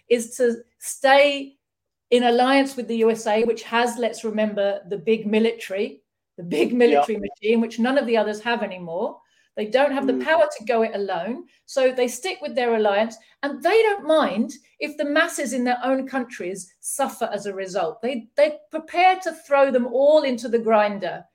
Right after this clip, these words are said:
Speaker 1: as long as they can stay on top and keep their right to, to loot the planet. And they, and they see their alliance with the U S A as the best way of doing that, as far as I can see.
Speaker 2: Well, listen, thanks for that, uh, Jyoti. It's been a really fascinating, uh,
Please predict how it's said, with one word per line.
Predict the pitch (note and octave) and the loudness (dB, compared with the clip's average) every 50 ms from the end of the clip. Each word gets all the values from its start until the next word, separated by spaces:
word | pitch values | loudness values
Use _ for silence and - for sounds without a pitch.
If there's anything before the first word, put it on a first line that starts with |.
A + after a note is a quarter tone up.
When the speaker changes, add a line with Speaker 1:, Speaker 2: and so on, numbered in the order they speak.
| _ _ _ _ _ - | _ _ _ _ _ -6
Speaker 1:
as | A3 A3 | -4 -2
long | A3 C4 B3+ B3 | 0 0 0 0
as | A#3+ A3+ | -2 0
they | - A#3 A#3 B3 B3 | 0 2 2 2 0
can | A#3+ A#3+ A#3 | 0 -2 -4
stay | A3+ - - A#3 A3 G#3+ | -4 -4 -4 -4 -4 -2
on | G#3 G#3 | -4 -6
top | G#3 - - G#3+ G#3+ - | -8 -6 -6 -6 -6 -6
and | G#3+ G3+ F#3+ | -10 -14 -10
keep | - A3+ G#3+ - - | -8 -8 -8 -6 -6
their | - G3 F#3+ F#3+ | -4 -4 -2 0
right | F#3+ F#3+ F#3 F#3 - - | 0 0 -2 -2 -6 -12
to, | - F#3+ F3+ F3+ _ | -18 -20 -20 -20 _
to | - - G#3+ | -14 -10 -6
loot | G3+ G3+ G3+ F#3 F3+ - | -4 -2 -4 -4 -4 -8
the | F3+ F3+ | -16 -16
planet. | _ - G3+ F#3+ F3+ F3 E3+ - - | _ -10 -8 -8 -8 -10 -12 -14 -16
And | - F3 F3+ | -16 -12 -8
they, | F#3 G3 G3+ G3+ | -6 -6 -4 -4
and | G3+ G3+ G#3 | -4 -4 -4
they | G#3 G#3+ | -4 -4
see | G#3 - B3+ C4 C4+ | -4 -4 -4 -2 0
their | B3+ A#3+ A3 | 2 2 2
alliance | A3 G#3 G#3+ G#3+ G#3 G3+ - | 4 2 2 2 0 -2 -6
with | - G3+ F3+ | -10 -8 -6
the | G3+ | -4
U | G3+ G#3 G#3 | -4 -4 -4
S | G#3 G3+ - | -4 -6 -6
A | A3 G#3 G#3+ | -6 -4 -4
as | G#3+ G#3+ - | -4 -4 -6
the | A3+ | -6
best | A3 A#3+ A#3 A3+ - | -4 -4 -4 -4 -4
way | - A#3 A#3 | -4 -2 -2
of | A#3 A3 | -2 -2
doing | - A#3+ C#4 E4+ C#4+ G3 | -2 -2 -2 -2 -4 -8
that, | E3+ D3 - | -8 -10 -12
as | D#3+ - | -14 -12
far | - F#3+ F#3 | -10 -8 -8
as | F#3 F3 | -8 -8
I | F#3 | -10
can | E3 D#3 _ - - | -12 -12 _ -20 -20
see. | - - D#2 C#2+ - - _ _ _ _ _ _ _ _ _ _ _ _ _ _ _ _ _ _ _ _ _ _ - - - - _ _ _ _ _ _ | -18 -14 -14 -14 -16 -16 _ _ _ _ _ _ _ _ _ _ _ _ _ _ _ _ _ _ _ _ _ _ -20 -20 -20 -20 _ _ _ _ _ _
Speaker 2:
Well, | - C#4 | 4 4
listen, | D#4 A#3+ C4+ B3+ | 4 4 4 4
thanks | - D4+ D#4+ D#4 - | 4 4 4 4 4
for | B3+ | 4
that, | A#3 G3+ F3 F3 E3+ - - - | 4 4 4 2 0 -4 -2 2
uh, | F3+ E3+ E3 E3 - - | 4 4 4 4 2 0
Jyoti. | E3+ E3 E3 D#3+ A#3 A3+ | 2 2 2 4 4 4
It's | G3 - | 4 6
been | G3 F#3+ F#3 F3+ | 6 6 6 6
a | F3+ F#3 | 4 4
really | F#3 A#3+ B3 G#3 F#3 D#3+ | 4 6 6 6 6 6
fascinating, | - - F#3+ - - F#3 F3+ F3 E3 - E3 E3 D#3 D3+ C#3+ C#3 | 4 2 2 2 2 2 2 2 2 0 -2 -4 -2 -2 -4 -2
uh, | D3 D3 D3 C#3+ C#3+ | -2 0 0 0 -2